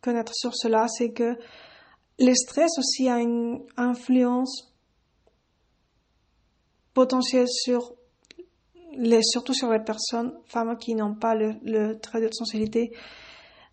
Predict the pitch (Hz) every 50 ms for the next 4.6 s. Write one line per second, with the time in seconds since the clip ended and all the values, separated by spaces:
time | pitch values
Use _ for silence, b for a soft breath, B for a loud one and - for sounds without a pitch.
0 | _ _ _ _ _ _ _ _ _ _ _ _ _ _ _ - - - _ _
1 | _ _ _ _ _ _ - 277 254 262 277 285 285 269 269 - 269 269 247 233
2 | - 247 240 240 226 233 247 247 254 262 262 - - - - 262 262 269 277 277
3 | 262 277 - - 254 226 226 226 240 240 240 - - 240 240 - - 254 240 240
4 | 247 240 226 233 220 220 - - 240 226 226